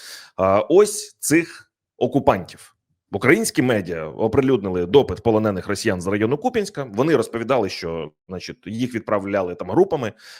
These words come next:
по десять чоловік в, через цю трубу. А, значить, ем, і, е,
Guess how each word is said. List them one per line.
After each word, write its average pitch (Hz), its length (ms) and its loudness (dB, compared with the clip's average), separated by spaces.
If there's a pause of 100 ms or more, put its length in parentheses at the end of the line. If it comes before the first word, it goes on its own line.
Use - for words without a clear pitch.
(140)
по 110 100 2
десять 101 440 -2
чоловік 110 460 -2
в, 92 280 -8
через 98 240 -4
цю - 140 -6
трубу. 190 400 -6 (360)
А, 107 240 0
значить, 107 440 -6
ем, 92 340 -4 (1400)
і, 196 240 -2
е, 98 460 -4